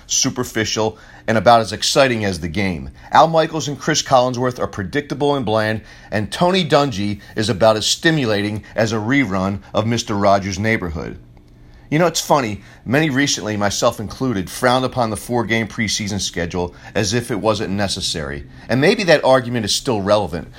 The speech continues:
but after watching last night's game in its entirety while desperately fighting off the Sandman, I couldn't help to think that I was watching another summer quote-unquote classic, courtesy of the N F L.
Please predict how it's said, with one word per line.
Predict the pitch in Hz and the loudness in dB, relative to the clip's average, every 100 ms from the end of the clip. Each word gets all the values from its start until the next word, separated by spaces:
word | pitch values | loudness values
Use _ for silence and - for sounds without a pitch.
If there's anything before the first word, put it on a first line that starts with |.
| - | -8
but | - | 2
after | 131 - | 2 2
watching | 131 131 190 214 165 | 0 2 2 0 4
last | 156 143 | 4 4
night's | 151 135 - | 0 -2 0
game | 123 120 | -2 -2
in | 104 131 | -2 -2
its | 147 | -2
entirety | 139 - 131 123 98 101 - - | -4 0 2 4 2 -4 -10 2
while | 117 110 | 2 2
desperately | 80 135 135 165 147 151 | 2 2 2 0 -2 -2
fighting | - 147 135 135 | 2 4 4 2
off | 127 - | 0 0
the | |
Sandman, | 98 - 135 127 95 85 87 92 - - | -4 0 2 2 -2 -2 -4 -6 -14 -4
I | - | -4
couldn't | - - 202 156 | 0 0 0 2
help | 143 139 | 2 2
to | |
think | 127 - 127 104 - - - - | -8 -2 -2 -2 -6 -20 -20 -4
that | 110 | 0
I | 104 | 2
was | 101 85 | 0 0
watching | 107 113 113 117 | 6 6 4 -2
another | 101 101 107 | 0 0 0
summer | 117 - 131 123 117 - - - | -2 0 0 0 -2 -8 -20 -20
quote-unquote | - 123 110 95 - 113 95 | -4 0 0 -2 -2 -2 -2
classic, | - - 147 127 - 87 - - - - - - | -8 2 4 4 0 -6 -8 -20 -20 -20 -20 -12
courtesy | - 156 113 - 92 87 95 - - - | 0 0 2 -4 -4 -8 -10 -20 -8 -2
of | 98 | 0
the | 101 | 0
N | 78 | -4
F | 78 76 - | -6 -6 0
L. | 95 - | 0 -2